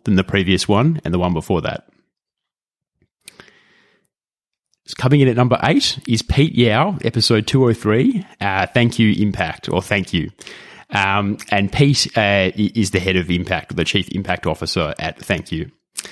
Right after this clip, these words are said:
So I've been trying to get Pete on the podcast for about two years. He was very happy finally to meet and come on, and that happened between lockdowns. And Pete talks about the revolutionary Thank You model and the transition from Thank You Water to Thank You Also.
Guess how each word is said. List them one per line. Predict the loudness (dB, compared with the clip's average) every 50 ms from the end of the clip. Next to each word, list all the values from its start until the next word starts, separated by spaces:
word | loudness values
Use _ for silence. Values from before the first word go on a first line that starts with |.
| -18 -20 -20 -20 -6
So | -2 0 2
I've | 2
been | 2 2
trying | 2 2 4 4
to | 4 2
get | 2 2
Pete | 2 4 4
on | 4 2
the | 2
podcast | 2 0 0 0 0 0 0 0 -2
for | -2
about | 0 0 -2 0
two | -2 0
years. | 2 4 4 4 4 4 4 2 0 -4 -8 -10 -8
He | -4 -2
was | -2 0 2
very | 2 2 2 2
happy | 0 -2 -4 -2 -2 -2 -2
finally | -2 -2 -2 -2 0 -2 -2 -4 -6
to | -6 -8 -8 -6
meet | -2 2 2 2 2
and | 0 -4 -4
come | -4 -2 0
on, | 2 2 2 2 0 0 -4 -10 -20 -20 -20 -20 -8
and | -4 -2 -2 0 0
that | 0 0
happened | 0 0 0 0 -2
between | -2 0 0 0 2 2
lockdowns. | 0 0 -2 0 2 2 4 4 4 2 0 0 -4 -8 -10 -4 -2
And | -2 -2 0
Pete | 0 0 0 0 2
talks | 2 2 2 2 0
about | 0 0 0 0
the | -2 0
revolutionary | 2 2 2 4 4 4 4 4 4 2 2 2 2
Thank | 2 0 0 0 0 0
You | 2
model | 2 4 4 2 2 -2 -4 -6 -6
and | -2 -2
the | -2
transition | -2 0 2 2 2 2 2 0 -2 -2 -2 -2
from | -2 -2 0
Thank | 0 0 0 0 0
You | 0
Water | 2 2 2 2 2 2 0 -2 -4
to | -6 -4
Thank | -2 -2 -4 -2 -2
You | -2 -2 0
Also. | -2 -2 -2 -2 -2 -4 -4 -6